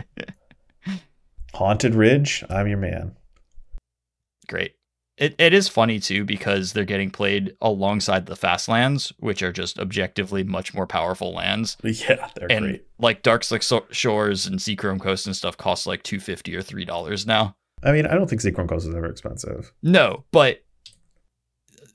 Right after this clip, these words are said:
Speaker 2: in, in these standard decks, the fast lands are way better than the slow lands, and they
Speaker 1: Oh, the
Speaker 2: cost
Speaker 1: slow lands are more expensive?
Speaker 2: Yeah, the, like, they cost, like, twenty-five percent as much as the slow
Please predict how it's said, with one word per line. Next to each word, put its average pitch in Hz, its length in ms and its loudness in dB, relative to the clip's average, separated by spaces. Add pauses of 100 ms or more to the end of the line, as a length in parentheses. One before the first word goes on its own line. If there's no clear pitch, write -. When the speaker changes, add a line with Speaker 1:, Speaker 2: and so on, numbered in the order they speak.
(220)
Speaker 2:
in, 151 300 2
in 151 260 2
these 143 220 0
standard 123 460 0
decks, 107 420 0
the 104 140 -4
fast 131 280 4
lands 117 220 0
are 92 140 -2
way 113 420 0
better 104 320 0
than 95 160 -2
the 98 80 -2
slow 98 280 -2
lands, 90 480 -2 (160)
and 98 300 0
they 101 120 2
Speaker 1:
Oh, 104 40 6
the 98 60 8
Speaker 2:
cost 98 240 4
Speaker 1:
slow 101 200 6
lands 90 140 4
are 87 80 -2
more 87 240 -2
expensive? 92 540 -4
Speaker 2:
Yeah, 95 280 -2
the, 104 260 -8
like, 107 160 -4
they 113 100 2
cost, 127 340 4
like, 87 240 -4 (100)
twenty-five 92 560 -2
percent - 300 -6
as - 140 -10
much - 180 -8
as 104 120 -10
the - 60 -8
slow - 220 -6